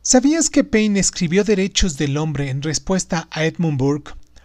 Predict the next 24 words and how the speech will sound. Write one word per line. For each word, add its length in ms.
un 140
abogado 440
conservador 800
de 100
origen 360
inglés 420
contrario 540
a 40
la 120
Revolución 560
Francesa, 640
y 140
que 260
en 120
esta 320
exponía 760
que 160
las 240
condiciones 680
miserables 600
de 80
los 140
campesinos 580
franceses 640